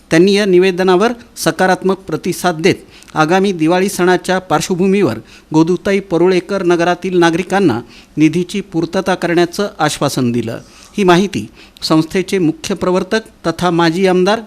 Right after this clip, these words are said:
नरसय्या अडम मास्तर यांनी दिली. राष्ट्रतेज अटल कामगार गृहनिर्माण सहकारी संस्थेच्या घरकुल हस्तांतरण सोहळ्यानिमित्त मुख्यमंत्र्यांच्या सोलापूर दौऱ्यात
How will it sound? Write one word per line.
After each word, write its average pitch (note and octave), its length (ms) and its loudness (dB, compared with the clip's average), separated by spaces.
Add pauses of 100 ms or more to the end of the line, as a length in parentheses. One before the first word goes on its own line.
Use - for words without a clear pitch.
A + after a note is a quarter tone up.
(320)
नरसय्या E3 460 0 (100)
अडम D#3+ 180 0
मास्तर F3 440 -2 (180)
यांनी D3+ 220 4
दिली. A2+ 280 -4 (180)
राष्ट्रतेज G3 640 0 (160)
अटल F#3+ 260 2
कामगार F3+ 460 2
गृहनिर्माण F3 720 2
सहकारी F3+ 540 -2
संस्थेच्या E3 640 -2 (420)
घरकुल E3+ 440 0 (140)
हस्तांतरण F#3 640 0
सोहळ्यानिमित्त F3 800 2 (200)
मुख्यमंत्र्यांच्या F3+ 920 2
सोलापूर F3 480 2
दौऱ्यात F3 340 0